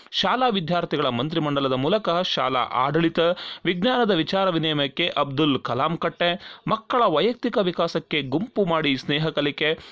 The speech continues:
ವರ್ಷದಲ್ಲಿ ಎರಡು ಬಾರಿ ವಿಷಯ ತಜ್ಞರಿಂದ ಪ್ರಬಂಧ ಮಂಡನೆ, ಪೋಷಕರಿಗೆ ಕೌನ್ಸಿಲಿಂಗ್, ವಿಶೇಷ ಸ್ಥಳಗಳಿಗೆ ಪ್ರವಾಸ ಹಾಗೂ ಸರ್ಕಾರದಿಂದ ನಡೆಯುವ ಎಲ್ಲ ಯೋಜನೆಗಳು ಈ ಶಾಲೆಯಲ್ಲಿ ಲಭ್ಯ. ಬಿ ಜಯಶ್ರೀ ಅವರು ಎಂ ಎಲ್ ಸಿ ಆಗಿದ್ದಾಗ ಈ ಶಾಲೆಯಲ್ಲಿ ನಡೆಯುವ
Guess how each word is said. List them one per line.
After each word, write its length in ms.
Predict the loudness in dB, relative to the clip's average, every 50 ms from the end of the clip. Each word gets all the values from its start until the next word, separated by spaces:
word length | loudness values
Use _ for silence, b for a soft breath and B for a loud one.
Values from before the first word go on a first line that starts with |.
| B B 0 0
ವರ್ಷದಲ್ಲಿ 560 | 2 2 2 2 2 4 4 4 4 2 2
ಎರಡು 380 | 2 2 2 4 4 2 2
ಬಾರಿ 240 | 2 2 2 2 2
ವಿಷಯ 280 | 0 0 0 0 -2 0
ತಜ್ಞರಿಂದ 460 | 0 -2 -2 0 0 0 0 0 0
ಪ್ರಬಂಧ 440 | -2 0 -2 -2 -2 0 0 0 2
ಮಂಡನೆ, 680 | 2 2 0 2 2 2 0 0 -2 -6 -12 -16 -18 -6 _
ಪೋಷಕರಿಗೆ 580 | 2 2 4 2 2 2 2 2 2 2 2 0
ಕೌನ್ಸಿಲಿಂಗ್, 600 | 0 0 -2 -2 -2 0 0 2 2 2 0 -2 -2 -2
ವಿಶೇಷ 340 | -2 0 2 2 2 2 0
ಸ್ಥಳಗಳಿಗೆ 520 | 0 0 0 0 0 0 0 0 0 0 -2
ಪ್ರವಾಸ 440 | 0 0 2 2 2 2 2 0
ಹಾಗೂ 520 | 0 0 0 0 0 0 0 2 2 2 0
ಸರ್ಕಾರದಿಂದ 720 | 0 -2 -2 -2 -2 -2 0 0 2 2 2 2 2 2
ನಡೆಯುವ 320 | 2 2 0 0 2 2 2
ಎಲ್ಲ 320 | 2 0 0 0 0 0 0 2
ಯೋಜನೆಗಳು 640 | 2 2 2 2 0 0 0 2 2 2 2 2 B B B B B
ಈ 160 | 0 0 0
ಶಾಲೆಯಲ್ಲಿ 560 | 0 0 0 0 0 2 0 0 0 0 0 2
ಲಭ್ಯ. 340 | 0 0 0 0 -2 -2 -2 -4 B B B B B B B
ಬಿ 180 | 0 2 2 2
ಜಯಶ್ರೀ 500 | 2 2 0 2 2 0 0 2 2 4
ಅವರು 360 | 4 4 4 4 2 2 2
ಎಂ 260 | 2 0 0 0 0
ಎಲ್ 80 | 0 0
ಸಿ 160 | 0 -2 -2
ಆಗಿದ್ದಾಗ 640 | -2 -2 -2 -4 -2 -2 -2 0 0 0 0 0 2
ಈ 160 | 2 2 2
ಶಾಲೆಯಲ್ಲಿ 520 | 2 0 0 0 2 2 2 2 2 2 0
ನಡೆಯುವ 520 | 0 0 0 0 2 2 2 2 2 0